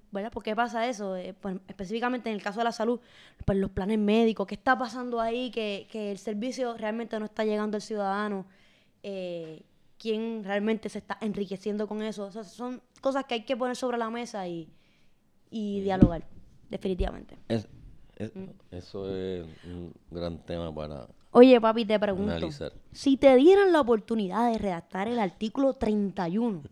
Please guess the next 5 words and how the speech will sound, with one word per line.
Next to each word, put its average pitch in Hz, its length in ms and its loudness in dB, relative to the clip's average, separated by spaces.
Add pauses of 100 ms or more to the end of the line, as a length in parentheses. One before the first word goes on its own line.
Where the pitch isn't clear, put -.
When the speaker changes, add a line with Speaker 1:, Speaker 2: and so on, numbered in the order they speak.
Speaker 2:
<laughs> - 760 -18
Speaker 1:
¿cuál 240 260 0
escribirías? 247 920 0
Speaker 2:
Oye, 92 480 -2 (840)
este, 82 1500 -8